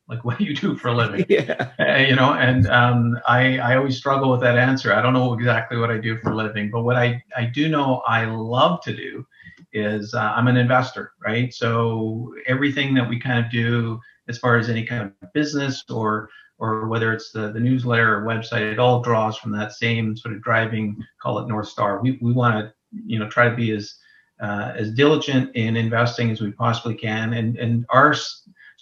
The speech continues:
Speaker 1: sort of piece of real estate we operate in is, is, you know, the microcap space. So, um, you know, the website, uh, Small Cap Discoveries, uh, we are dedicated to finding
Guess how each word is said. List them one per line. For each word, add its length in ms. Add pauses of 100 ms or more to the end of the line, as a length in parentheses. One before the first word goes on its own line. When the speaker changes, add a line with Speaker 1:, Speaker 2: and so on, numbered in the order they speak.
Speaker 1:
sort 200
of 60
piece 240
of 80
real 120
estate 280
we 100
operate 400
in 160
is, 360
is, 440
you 80
know, 80
the 60
microcap 500
space. 380
So, 280 (500)
um, 520 (200)
you 80
know, 80
the 60
website, 760
uh, 260
Small 220
Cap 180
Discoveries, 840 (100)
uh, 560
we 300
are 400
dedicated 640
to 120
finding 800